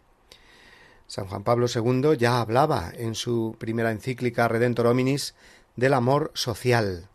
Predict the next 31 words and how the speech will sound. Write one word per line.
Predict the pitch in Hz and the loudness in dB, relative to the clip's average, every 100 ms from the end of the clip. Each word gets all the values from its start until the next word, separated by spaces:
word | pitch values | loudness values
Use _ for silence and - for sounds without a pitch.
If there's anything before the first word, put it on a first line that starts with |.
| _ _ - _ _ _ - | _ _ -20 _ _ _ -12
Solo | 120 117 | 0 0
a | 117 | 0
partir | 107 - 147 139 | -4 0 0 2
del | 113 | 0
amor | 104 147 175 | 2 2 2
social | 160 135 131 143 - | 0 4 6 6 2
es | 143 - | -6 -4
posible | 123 135 131 | -2 -2 2
avanzar | 135 120 110 120 127 - | 4 4 2 2 2 0
hacia | 131 120 120 | -4 0 2
una | 117 123 | 2 0
civilización | 123 120 113 107 98 120 113 | 0 -2 -2 -4 -2 0 0
del | 104 | 0
amor. | 90 87 - _ _ - - _ - - - _ - | -2 -8 -14 _ _ -20 -20 _ -20 -20 -20 _ -10
La | 101 | -8
caridad | 104 104 123 185 156 | -8 0 4 4 2
está | 110 - 120 | -6 0 0
en | |
el | 110 101 | 0 -2
corazón | 107 95 156 196 190 | -4 0 2 2 0
de | 127 | 0
toda | 156 160 | 2 4
la | 131 | 2
vida | 117 156 127 | 0 0 -2
social | - 98 135 120 101 | -4 -2 0 2 0
sana | - 175 196 208 - | 0 2 2 -2 -6
y | 123 | -6
abierta. | 110 110 92 92 - _ _ _ - - - - - - - _ - | -2 -4 -4 -12 -20 _ _ _ -20 -20 -20 -20 -20 -20 -20 _ -8
Es | 113 131 | -4 0
mucho | 131 139 | 2 4
más | 117 135 170 - | 6 6 6 -2